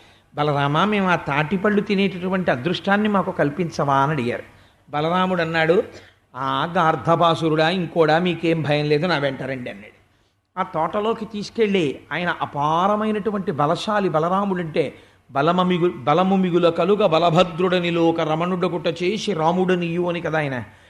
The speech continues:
అందుకని ఒక తాటి చెట్టు పట్టుకుని ఊపాడు.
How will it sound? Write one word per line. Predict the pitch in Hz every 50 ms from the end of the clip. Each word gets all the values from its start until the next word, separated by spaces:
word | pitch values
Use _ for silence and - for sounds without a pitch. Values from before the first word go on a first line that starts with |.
| - _ _ _ -
అందుకని | 156 185 185 214 220 220 220
ఒక | 202 180 185
తాటి | - - 165 156 160 185 185 - 240
చెట్టు | - - 262 - - -
పట్టుకుని | - 202 - - 208 233 233 240
ఊపాడు. | 202 214 247 240 - 214 160 - - - - _ _